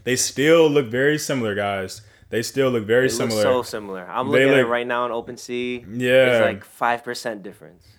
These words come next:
Speaker 1: Yeah, they still look very similar. So it's just a matter of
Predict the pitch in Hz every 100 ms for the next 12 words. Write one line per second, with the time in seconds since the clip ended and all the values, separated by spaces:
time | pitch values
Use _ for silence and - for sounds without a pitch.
0 | - 110 127 123 117 113 135 139 135 139
1 | 143 135 143 135 120 117 107 - 131 127
2 | 131 143 135 139 135 127 117 113 104